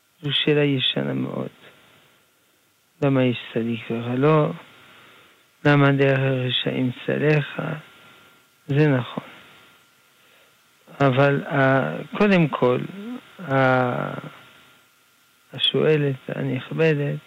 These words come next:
מניחה הנחה מסוימת, שהעולם נברא בשבילה. וכיוון שהוא נברא בשבילה, זאת אומרת,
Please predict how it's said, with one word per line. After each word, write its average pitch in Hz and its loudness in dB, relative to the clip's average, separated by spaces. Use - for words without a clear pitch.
מניחה 147 2
הנחה 139 -2
מסוימת, 78 -4
שהעולם 156 2
נברא 143 4
בשבילה. 135 -2
וכיוון 131 2
שהוא 120 0
נברא 123 2
בשבילה, 151 2
זאת - -8
אומרת, - -10